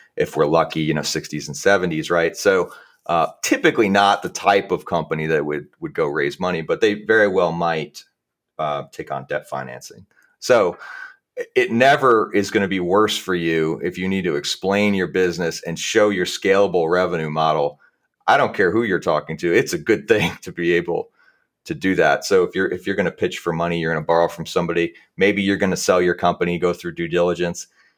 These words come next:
The things that we do are simply necessary. Now, we do them because it's gonna unblock your revenue channel. Uh, but yeah, you're right. There's a lot of collateral benefit to that in any of the ways that you might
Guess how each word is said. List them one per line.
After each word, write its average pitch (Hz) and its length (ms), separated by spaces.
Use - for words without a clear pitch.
The 113 140
things 135 400
that 113 220
we 110 160
do 107 280
are 85 140
simply 87 420
necessary. - 880
Now, 98 200
we 143 180
do 110 200
them 92 220
because 90 340
it's 87 120
gonna 90 180
unblock 82 560
your 73 80
revenue 80 400
channel. 73 560
Uh, 76 220
but 87 240
yeah, 101 160
you're 80 220
right. 71 200
There's 76 220
a 78 40
lot 76 220
of 73 80
collateral 73 440
benefit 85 520
to 87 80
that 71 260
in 73 320
any 107 380
of 82 300
the 80 80
ways 78 360
that 78 220
you 78 80
might 80 380